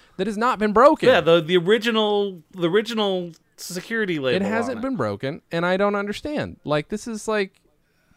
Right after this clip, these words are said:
Speaker 1: uh, I don't get it. I don't get it, but it's awesome.
Speaker 2: Yeah.
Speaker 1: Um,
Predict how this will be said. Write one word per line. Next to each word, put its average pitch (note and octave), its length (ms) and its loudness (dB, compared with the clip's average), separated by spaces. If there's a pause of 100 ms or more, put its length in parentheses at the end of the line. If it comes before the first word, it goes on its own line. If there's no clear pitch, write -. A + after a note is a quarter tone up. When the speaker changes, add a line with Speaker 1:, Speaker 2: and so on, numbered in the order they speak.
(100)
Speaker 1:
uh, F#3+ 520 -12 (100)
I F#3+ 120 -2
don't F3 160 -2
get C#3+ 160 -8
it. - 120 -16 (100)
I C#3+ 140 -2
don't D3 160 -2
get A2+ 140 -6
it, - 100 -12
but A2+ 140 -8
it's - 100 -14
awesome. F2+ 300 -10 (120)
Speaker 2:
Yeah. B2 500 -2
Speaker 1:
Um, G#2+ 120 -8